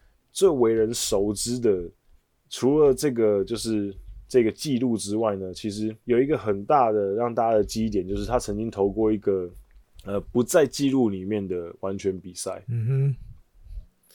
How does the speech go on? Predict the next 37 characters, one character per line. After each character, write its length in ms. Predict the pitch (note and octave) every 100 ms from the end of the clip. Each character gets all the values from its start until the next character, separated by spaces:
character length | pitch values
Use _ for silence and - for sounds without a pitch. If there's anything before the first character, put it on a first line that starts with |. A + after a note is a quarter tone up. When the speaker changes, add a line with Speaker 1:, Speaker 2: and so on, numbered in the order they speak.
| - _ _ _ _ -
Speaker 1:
对， 240 | A#2 G2 - - - - -
那 260 | D#3+ E3 - - - - -
他 140 | - F#3
那 100 | G3
个 80 |
时 100 | D#3+
候 120 | C#3 C#3
其 160 | B2
实， 360 | A2+ A2 A2 A#2 - - _ _ _ -
呃， 540 | G#2 G#2 G2+ G2+ G2+
那 40 | C#3
时 100 | D3+
候 60 | D3
是 420 | D#3 D3+ C3 B2+
一 220 | D3+ D3+
九 340 | C#3+ - G#2 F#2 F2 E2+ F2+
五 220 | A2 G2+
零 240 | G#2 A2
年 160 | C3+ G2+
的 80 | F#2+
三 200 | - G#2+
月 140 | A#2
十 160 | G2+ -
六 180 | F#2+ F2+
号， 140 | G2+
那 80 | B2
时 80 | B2+
候 120 | A#2+
对 180 | A#2 A#2+
国 380 | - G#2 F#2+ A#2+
铁 280 | - E2+ -
队， 240 | A2 E2+ F#2 _ _ _ _ _ _ _ - -
那 140 | - E3+
时 180 | - B2
候 200 | D#3 D#3
已 80 | G2+
经 380 | C3 C3 C#3